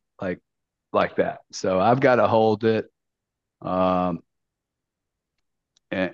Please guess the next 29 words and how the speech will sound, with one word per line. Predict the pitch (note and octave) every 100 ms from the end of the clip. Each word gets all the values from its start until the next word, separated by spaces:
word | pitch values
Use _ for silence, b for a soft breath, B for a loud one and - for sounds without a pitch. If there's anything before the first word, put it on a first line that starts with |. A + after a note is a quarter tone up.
| G2+
and | G2+ F#2+ E2 A#2+
th-, | A#2+
it's | A#2+ A2+
an | A2
opportunity | C3 F#3 B2+ - C#3+ C3 G2
to |
educate | G2 G2 G2 G#2 G2
everybody | G#2 G2+ F#2+ G2 F#2+ F#2+
on | F#2 F#2
how | G2+ G#2 G2+ -
stupid | - - - - E3 F#3 F2+ D3 - _ _ _ _ _ _ _ _ -
the | G2
world | G2 B2+ D3 C#3 G2
is | F2 F2+ F2+
about | F2 D2+
finances, | G#2 F#2+ F2 C#2+ - - - - _ _ _ _ -
right? | F2 F2+ F#2+
Like, | E2+ - _ _ _ _
we, | G#2 A#2+
we | F2 A#2+ C3
have | A#2+ G2+ - _
a | G2 F2+
tr-, | - - - - _ _ -
true | - E3+ B2
disservice | A#2 A#2 - A#2+ A#2 G2+ F2+
by | - F#2+ F#2+
all | G2 G#2+ G#2
our | F#2
sovereigns | - G2 F#2 G2+ C3+ D3+ -